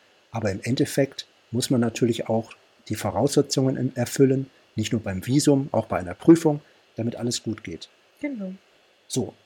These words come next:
Speaker 1: und ein sehr negatives Gefühl. Was ist denn ein sehr negatives Gefühl?
Speaker 2: Die Wut ist ein sehr negatives Gefühl.
Speaker 1: Genau, Wut ist ein sehr intensives Gefühl, wenn man wütend wird oder wenn man wütend ist.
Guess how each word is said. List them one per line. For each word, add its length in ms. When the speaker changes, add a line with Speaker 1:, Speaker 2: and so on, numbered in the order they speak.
Speaker 1:
und 120
ein 220
sehr 260
negatives 580
Gefühl. 400
Was 140
ist 120
denn 80
ein 180
sehr 160
negatives 600
Gefühl? 280
Speaker 2:
Die 180
Wut 600
ist 200
ein 220
sehr 320
negatives 720
Gefühl. 500
Speaker 1:
Genau, 380
Wut 420
ist 140
ein 160
sehr 320
intensives 640
Gefühl, 380
wenn 140
man 300
wütend 460
wird 340
oder 220
wenn 100
man 260
wütend 320
ist. 400